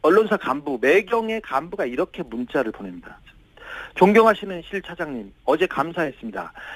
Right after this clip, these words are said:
면세점 관련해서는 땡땡땡과 상의해서 보고 매경이 어떻게 해야 삼성의 면세점 사업을 도와줄 수 있을지를 구체적으로 알려주셨으면 좋겠다고 합니다. 김땡땡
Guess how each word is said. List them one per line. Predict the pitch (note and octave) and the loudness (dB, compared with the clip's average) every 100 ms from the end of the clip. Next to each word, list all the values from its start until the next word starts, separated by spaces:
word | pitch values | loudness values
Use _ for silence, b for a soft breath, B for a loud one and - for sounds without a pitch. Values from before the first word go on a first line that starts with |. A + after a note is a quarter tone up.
| B | B
면세점 | - C#3 F3+ G3+ G3 G3+ G3+ G#3 G#3 | 6 6 6 2 2 2 4 0 0
관련해서는 | - C3+ D#3+ F3 D#3 C#3+ A#2+ C3+ C3 F#2+ B B _ _ _ - | -6 -2 0 -2 -4 -4 -4 -2 -2 -6 B B _ _ _ -2
땡땡땡과 | F#3+ G3+ G#3+ G3+ - G#3+ G3+ F#3+ - - _ F3+ G3 F#3+ E3 | 0 2 2 2 2 2 2 -6 -14 -20 _ 2 2 2 -6
상의해서 | - G#3+ A3+ A3+ G3+ F3+ | -14 -8 -4 -4 -2 -6
보고 | A#2 G#2+ A#2+ A2+ | -8 -4 -2 0
매경이 | - B2 D3+ F3+ F#3+ | 2 0 2 0 0
어떻게 | D3+ G2 - - F#3+ F#3 - G3 | -2 -4 -8 -4 -4 -2 -2 -2
해야 | E3+ G3 E3 D3+ - | 2 4 6 4 2
삼성의 | F3+ F3+ F3+ F#3 | -4 -4 0 0
면세점 | D#3 A#2+ C#3 D#3+ D3+ C#3 C#3 | 2 2 2 2 2 0 0
사업을 | B2+ A#2 C#3+ | 0 2 2
도와줄 | C#3+ B2+ C3 C3 | 4 4 4 2
수 | B2 B2+ | -8 -8
있을지를 | A2+ - A#2+ - C#3 D#3 - B B | -4 -2 -2 2 4 4 2 B B
구체적으로 | - D#3 F3 - F3+ D#3+ C3+ - C3+ E3 _ | -2 0 0 0 0 2 2 2 0 0 _
알려주셨으면 | - C3 D#3 E3+ E3 C#3+ C#3 A#2+ - E3+ E3 | 2 4 4 2 0 -4 -10 -10 -10 -12 -4
좋겠다고 | C#3+ - D#3 - A#2 | -4 -2 0 2 2
합니다. | A2 G#2 G2 - B B B B B - | 0 -4 -12 -12 B B B B B 0
김땡땡 | G3 G#3+ A#3+ G#3 - A#3+ | 2 4 2 0 0 -2